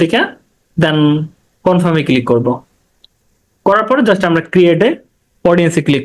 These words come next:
করব। তো অডিয়েন্স হয়ে যাবে, এই অডিয়েন্সগুলোকে ধরে ধরে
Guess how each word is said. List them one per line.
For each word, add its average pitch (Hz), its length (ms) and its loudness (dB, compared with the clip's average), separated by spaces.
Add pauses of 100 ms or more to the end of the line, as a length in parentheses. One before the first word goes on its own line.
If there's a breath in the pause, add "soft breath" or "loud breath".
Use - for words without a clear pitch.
করব। 113 140 0 (1080)
তো 185 60 4 (260)
অডিয়েন্স 196 280 2 (100)
হয়ে 190 160 4
যাবে, 196 140 2 (200)
এই 233 80 4 (100)
অডিয়েন্সগুলোকে 226 480 2 (100)
ধরে 180 240 6
ধরে 170 120 4